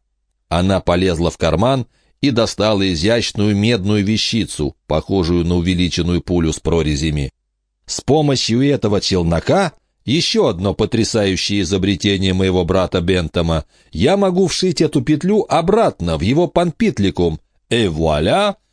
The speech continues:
теперь у нас есть дверь в дьявольский акр. Примечание. И вот, французский. «Прямо тут», пробормотал я, —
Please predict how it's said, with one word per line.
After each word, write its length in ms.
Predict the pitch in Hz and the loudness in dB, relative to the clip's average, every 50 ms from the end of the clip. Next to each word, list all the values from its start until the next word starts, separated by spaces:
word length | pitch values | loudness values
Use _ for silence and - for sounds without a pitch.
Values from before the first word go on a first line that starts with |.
| _ _ - | _ _ -4
теперь 380 | 85 80 - 123 139 185 190 | -4 -2 -2 0 0 2 2
у 60 | 190 | 2
нас 240 | 180 175 180 - - 107 | 0 0 -2 -2 -4 -4
есть 320 | 107 131 160 160 101 71 | -2 0 0 0 -2 -4
дверь 340 | 71 78 98 123 151 147 101 | -6 -2 0 0 0 0 -2
в 80 | 71 | -4
дьявольский 640 | 69 71 80 95 120 151 165 156 - - - 73 73 | -6 -2 0 0 2 2 2 0 -2 -4 -4 -2 -2
акр. 400 | 76 80 87 - - 110 135 - _ _ _ _ _ _ _ _ _ _ _ | 0 0 -2 -2 -2 -4 -4 -4 _ _ _ _ _ _ _ _ _ _ _
Примечание. 720 | - 80 98 110 101 - - 85 73 69 65 60 55 - - _ _ _ | -4 -2 0 0 0 0 -2 -2 -2 -2 -4 -6 -8 -12 -16 _ _ _
И 100 | - - - | -2 -2 0
вот, 340 | 80 78 76 80 - - - _ _ _ | 0 0 -2 -2 -4 -8 -18 _ _ _
французский. 720 | - - 71 80 - - 76 71 - - 67 65 65 - _ _ _ _ _ _ _ _ _ _ _ _ | -8 -6 -6 -6 -4 -4 -6 -6 -6 -6 -8 -8 -8 -10 _ _ _ _ _ _ _ _ _ _ _ _
«Прямо 360 | - - 80 92 113 127 139 | -4 0 0 2 2 2 0
тут», 360 | 131 - 139 113 90 - - - _ _ - _ | 0 0 0 0 0 -2 -6 -16 _ _ -10 _
пробормотал 680 | - 73 71 71 80 80 80 76 73 - 71 64 62 | -4 -4 -2 0 0 0 0 0 0 0 -2 -2 -2
я, — 280 | 65 65 64 55 - | -2 -4 -4 -6 -6